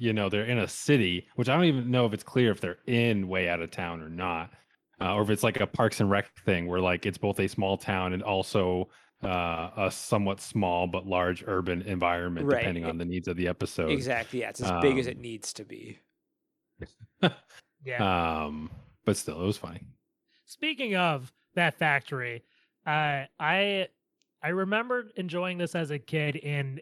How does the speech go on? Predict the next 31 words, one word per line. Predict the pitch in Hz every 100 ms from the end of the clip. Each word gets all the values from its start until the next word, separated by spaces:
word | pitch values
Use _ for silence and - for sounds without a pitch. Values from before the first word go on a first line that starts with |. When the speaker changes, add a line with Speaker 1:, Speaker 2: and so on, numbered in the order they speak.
| -
Speaker 3:
and | 143 135 131 123 135 147 -
rewatching | 175 170 165 156 151
it, | 147 135
I | 135 131 131 _ _ 147
especially | 135 185 175 - 160
enjoyed | 151 135 143 139
it, | 139 131 -
was | 135 135 131 120 _ _ _
the | 156
fact | 156 175 156
that | 175 156
they | 151
had | 147 151 147 151
a | 143 139 135 135 127 _ _ _ _
mail | 147 160 156 156
tube | - 151 139
directly | 151 151 151 - 160 143
to | 143 147 139 131 143
just | 170 -
the | 185
cereal | - 175 160 151
factory | 143 131 127 131 123 123 139 -
Speaker 2:
<laughs> | 170
Speaker 3:
and | 135
then | 135 135 131
back | 139 127 -
from | 160 147 143
the | 131
cereal | 143 127 117 113
factory. | 120 110 - 107 104 _ _ _ _ _ _ _ _ _ _ _ _
Speaker 2:
Yeah, | 143 214 311